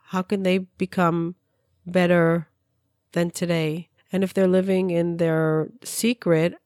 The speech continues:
how to come out of the secret, how to share it with the world, how to share it with themselves, how to accept it, how to come to terms with it, how to become the better version of they, who they are during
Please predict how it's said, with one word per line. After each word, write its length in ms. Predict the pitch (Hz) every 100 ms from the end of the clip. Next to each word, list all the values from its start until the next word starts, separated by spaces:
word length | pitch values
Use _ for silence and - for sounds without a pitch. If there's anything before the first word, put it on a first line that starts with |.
| _
how 220 | 143 185 196
to 80 |
come 260 | 202 190 180
out 160 | 170 208
of 140 | 214
the 80 | 156
secret, 420 | - 156 156 147
how 140 | 151
to 80 | 180
share 300 | - 185 180
it 60 | 170
with 200 | 165 -
the 80 | 160
world, 420 | 160 180 185 151
how 140 | 170
to 80 | 190
share 180 | 208 190
it 60 |
with 180 | 175 170
themselves, 460 | 160 156 185 185 160
how 140 | 180
to 100 | 214
accept 520 | 226 - 196 208 -
it, 160 | 196 151 _ _ _
how 140 | -
to 60 | 208
come 240 | - 220
to 120 | - 190
terms 380 | - 196 208
with 200 | 220 190
it, 160 | 185 - _ _ -
how 140 | 202
to 120 | 220
become 360 | 226 220 190 190
the 120 | 170
better 400 | 160 185 180 196
version 420 | 175 170 170 180
of 200 | 165 165
they, 200 | 170 160 - 147
who 140 | 214
they 180 | 196 190
are 460 | 185 175 160 156 165 _ _ _ -
during 600 | 180 190 190 202 226